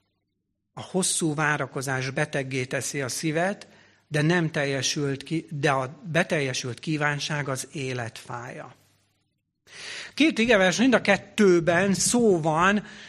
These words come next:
egyrészt az aggódó szívről, vagy a beteg, beteg szívről.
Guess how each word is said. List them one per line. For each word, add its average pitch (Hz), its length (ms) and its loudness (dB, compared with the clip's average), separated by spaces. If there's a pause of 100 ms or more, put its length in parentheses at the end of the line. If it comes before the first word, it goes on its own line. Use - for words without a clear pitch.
egyrészt 208 400 2
az 156 220 -4
aggódó 185 720 2
szívről, 185 1040 4
vagy 185 180 2
a 165 120 0
beteg, 160 600 0 (160)
beteg 156 480 -10
szívről. 147 720 -12